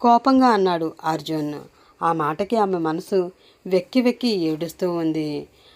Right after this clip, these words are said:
"నాకు మనసుంది అర్జున్, ఆ మనసంతా నీ రూపమే నిండిపోయి ఉంది.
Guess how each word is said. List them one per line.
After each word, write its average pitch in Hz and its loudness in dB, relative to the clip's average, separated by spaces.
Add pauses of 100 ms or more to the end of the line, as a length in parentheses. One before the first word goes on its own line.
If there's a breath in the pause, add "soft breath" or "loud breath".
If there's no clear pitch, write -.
(140)
"నాకు 262 2
మనసుంది 208 0
అర్జున్, 160 -4 (400 loud breath)
ఆ 185 2
మనసంతా 180 -2 (360 soft breath)
నీ 220 2
రూపమే 262 2
నిండిపోయి 214 2
ఉంది. 160 -2